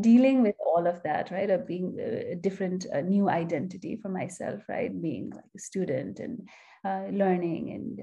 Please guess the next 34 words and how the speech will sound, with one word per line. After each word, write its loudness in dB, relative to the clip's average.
um, -8
just -6
exploring, -4
but -6
it's, -8
it's -6
been, 2
like, 0
the 2
best 2
thing. -4
And -6
even, 6
you -2
know, 4
I 2
graduated 4
last -4
year, -8
uh, -8
so -12
it's -8
almost, -4
almost 2
a -2
year, -2
right? -2
Um, -4
uh, 0
but 2
it's -2
still, 6
I'm -2
still 0